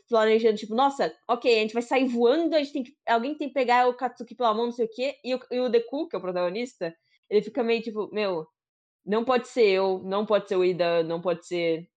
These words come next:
nem lembro, o Todoroki, né, tipo, porque a gente, porque o Katsuki não gosta da gente. E o Katsuki, ele não ia querer ser salvo,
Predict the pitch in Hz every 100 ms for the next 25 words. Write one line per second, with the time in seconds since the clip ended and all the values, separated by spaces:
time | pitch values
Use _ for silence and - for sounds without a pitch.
0 | _ 208 220 170 180 175 170 180 180 170
1 | 165 - 165 165 175 170 165 - 101 _
2 | 185 - 185 196 - 190 196 - - 190
3 | 190 208 202 202 - 208 202 214 180 180
4 | 180 175 185 170 156 - - - 214 202
5 | - 202 247 233 - 247 254 254 240 233
6 | 233 240 226 - 190 180 160 151